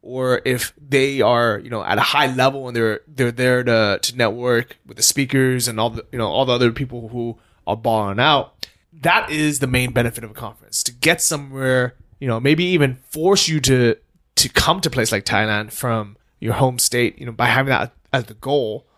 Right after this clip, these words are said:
you know, or, you know, if you're already around, you know, to go and actually meet a couple hundred people who I guarantee ten or twenty with, you're gonna, you know, you know, you're gonna really connect with. But the speakers itself, it's almost one of those things where, like, if, if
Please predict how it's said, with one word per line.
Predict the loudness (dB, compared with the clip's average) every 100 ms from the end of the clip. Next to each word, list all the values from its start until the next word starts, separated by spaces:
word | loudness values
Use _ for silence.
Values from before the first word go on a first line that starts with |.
| _ -10
you |
know, | -8 -4
or, | 2 4 4 2 -6
you | -6
know, | -4
if | 2
you're | 4
already | 4 2
around, | 4 4 2 -4 -16 _ _
you | -12
know, | -8
to | -4 -2 -2
go | 2 2 2
and | 2
actually | 2 0 -4 -8 -14 _ -8
meet | -6 -4 -4
a |
couple | -2 0 -2
hundred | -6 -6
people | -14 -12 -16 _
who | -10 -8 -8 -10 -16
I | -12
guarantee | -4 -4 -2 -4 -6 -6
ten | -6 -2 -2
or |
twenty | -2 0 0
with, | 2 0 -4
you're | -12
gonna, | -12
you | -10 -6
know, | -6 -4
you | -6
know, | -6
you're | -8 -8
gonna | -10 -10
really | -8 -6
connect | 0 0 0
with. | -6 -8 -10 _ _
But | -2 -2 -2 -8 _ _
the | -4
speakers | -2 0 0 -2
itself, | -2 0 2 0 -2
it's | -6
almost | -2 -2
one | -2
of |
those | -4
things | -8 -8
where, | -4 -4 -6 -14 -20 -2
like, | 2 2 0
if, | -2 -4 -6 -4
if | -4